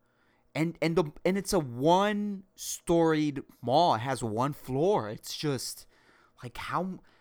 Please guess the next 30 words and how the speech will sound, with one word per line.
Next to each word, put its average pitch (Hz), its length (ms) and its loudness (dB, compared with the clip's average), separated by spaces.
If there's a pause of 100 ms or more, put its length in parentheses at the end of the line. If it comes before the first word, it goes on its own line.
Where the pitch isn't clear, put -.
(160)
how 220 120 -4
much - 200 -4
money 190 440 0
is 160 120 -4
there 202 140 -2
in 127 100 -4
sunglasses? 117 1040 -4
I 143 80 2
mean, 202 140 0
it's 285 120 -4
a 330 60 -2
tropical 294 600 6
island, 151 520 6
so 202 180 0
it's - 160 -2
like, 143 220 2
okay, 147 500 2
sure, 170 460 2
but - 300 -4 (640)
Jesus, - 560 -6
man. 175 360 -10 (280)
<laughs> 185 100 -2 (1700)
I'm 185 200 0 (120)
obviously 151 480 6
running 131 280 0
out 120 80 2
of 120 120 -4
things 123 220 -8
to 120 100 -8
say. 110 320 -6